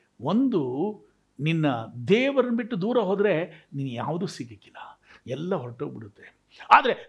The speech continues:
ದೇವರು ನೇಮಿಸಿದ ಒಂದು ಸ್ಥಳ ಇದೆಯಲ್ಲ, ಆ ಸ್ಥಳಕ್ಕೆ ನೀನು ಆ ಜಾಗದಲ್ಲಿ ಬರುವಾಗ ಎಲ್ಲ ತಾನಾಗಿ ಬಂದು ಸೇರ್ಕೊಳ್ಳೋಕೆ ಶುರು ಮಾಡುತ್ತೆ, ತಾನಾಗಿ ಆಶೀರ್ವಾದಗಳು ಸೇರ್ಕೊಳ್ಳೋಕೆ ಶುರು ಮಾಡುತ್ತೆ. ಆದ್ರೆ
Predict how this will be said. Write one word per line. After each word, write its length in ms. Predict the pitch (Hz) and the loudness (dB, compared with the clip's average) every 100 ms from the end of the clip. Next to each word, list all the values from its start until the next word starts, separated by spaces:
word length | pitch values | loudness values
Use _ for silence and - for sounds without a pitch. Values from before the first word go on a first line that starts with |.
| 156 143 | -6 0
ದೇವರು 440 | 294 403 403 330 | 2 2 0 0
ನೇಮಿಸಿದ 520 | 208 226 320 247 269 | 0 0 -2 -6 -2
ಒಂದು 180 | 233 214 | -2 -2
ಸ್ಥಳ 320 | 151 - 180 | -4 0 2
ಇದೆಯಲ್ಲ, 340 | 247 185 170 165 302 151 - - | 2 0 0 4 4 4 -2 -2
ಆ 280 | - 214 339 | 4 6 6
ಸ್ಥಳಕ್ಕೆ 600 | 349 - - 240 320 370 | 2 -2 0 2 2 -2
ನೀನು 200 | 330 233 | -4 -2
ಆ 140 | 170 196 | 0 0
ಜಾಗದಲ್ಲಿ 840 | 147 208 302 269 302 277 160 131 | 2 2 2 2 -2 -2 -4 2
ಬರುವಾಗ 500 | 113 302 330 147 120 131 135 135 143 143 - _ _ - | 6 6 4 -2 -4 -4 -2 -2 -2 -4 -12 _ _ -16
ಎಲ್ಲ 460 | 120 165 170 135 | -12 -10 -10 -10
ತಾನಾಗಿ 600 | 117 - 139 147 135 131 | -12 -4 -2 0 -2 -4
ಬಂದು 180 | 117 117 | -8 -12
ಸೇರ್ಕೊಳ್ಳೋಕೆ 560 | - 120 107 104 - - | -10 -10 -10 -12 -14 -18
ಶುರು 160 | 113 - | -18 -20
ಮಾಡುತ್ತೆ, 400 | - _ - - _ - - - | -20 _ -20 -20 _ -20 -20 -4
ತಾನಾಗಿ 420 | - 180 151 117 | 2 2 0 -4
ಆಶೀರ್ವಾದಗಳು 760 | - 139 - 156 139 131 123 113 | -4 -4 -2 -4 -4 -6 -8 -6
ಸೇರ್ಕೊಳ್ಳೋಕೆ 480 | - 147 143 120 - | -4 -4 -4 -12 -12
ಶುರು 160 | 127 | -14
ಮಾಡುತ್ತೆ. 600 | 117 110 - 92 - - - | -14 -14 -16 -18 -20 -20 -12
ಆದ್ರೆ 580 | 123 110 107 151 233 | -10 -8 -4 0 2